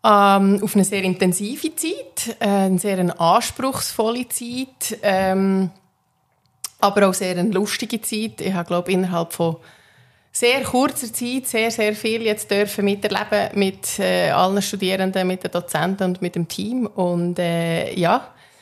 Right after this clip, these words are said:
es darf, äh, sehr, sehr gerne noch ein paar hunderte Tage so weitergehen.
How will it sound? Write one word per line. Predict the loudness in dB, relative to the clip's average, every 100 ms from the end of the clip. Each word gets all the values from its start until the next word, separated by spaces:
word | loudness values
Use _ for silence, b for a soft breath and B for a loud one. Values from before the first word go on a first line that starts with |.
| b b
es | -6 -4
darf, | -4 -4 -2
äh, | -2 -2 -4
sehr, | -2 -2
sehr | 0 0
gerne | 2 2 2
noch |
ein | 2
paar | 2 2
hunderte | 0 0 -4 -6
Tage | -2 -4 -4
so | -6 -6
weitergehen. | -8 -10 -10